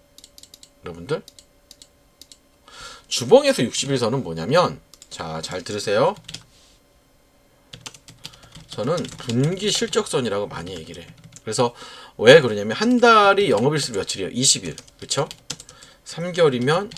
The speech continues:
육십 일 정도 되죠. 그래서 우리가 분기 실적을 삼 개월마다 발표하잖아. 그래서 주봉 육십 일선을 뭐라 그런다? 분기 실적선이라고 많이들 얘기를 해요. 그래서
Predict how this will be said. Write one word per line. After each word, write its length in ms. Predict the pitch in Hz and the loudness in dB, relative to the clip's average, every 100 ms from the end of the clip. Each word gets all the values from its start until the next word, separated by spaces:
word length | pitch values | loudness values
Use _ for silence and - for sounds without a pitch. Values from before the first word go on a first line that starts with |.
| - | -14
육십 320 | - - 185 | -6 -6 -4
일 140 | 202 | -4
정도 240 | 139 90 110 | -4 -8 -10
되죠. 280 | 87 80 95 | -10 -10 -8
그래서 320 | 113 131 127 - - - | -2 0 0 -6 -18 -8
우리가 180 | 139 185 | 0 0
분기 260 | - 180 220 | 0 -2 0
실적을 400 | 226 220 202 190 | 2 4 4 4
삼 200 | 233 262 | 0 4
개월마다 400 | 262 233 127 110 | 6 6 4 -2
발표하잖아. 560 | 95 87 127 101 87 82 - | -4 -4 -4 -4 -6 -12 -10
그래서 360 | 98 98 107 104 - - - - | -8 -2 -2 -4 -10 -20 -18 -8
주봉 340 | 127 147 143 | 0 4 4
육십 280 | 110 - 135 | 0 -2 0
일선을 320 | 127 127 151 | 2 2 2
뭐라 240 | 117 120 143 | 2 4 4
그런다? 360 | 139 143 196 - _ _ _ _ | 2 2 0 -2 _ _ _ _
분기 1040 | - 123 143 147 147 147 147 143 226 233 214 | -2 2 2 2 0 0 0 0 2 2 0
실적선이라고 840 | 220 - 196 - 131 113 107 107 | -2 -2 -4 -4 -2 -2 -4 -8
많이들 420 | - 95 107 117 | -10 -8 -6 -4
얘기를 240 | 92 107 104 | -4 -4 -4
해요. 60 | |
그래서 220 | 95 127 | -2 -2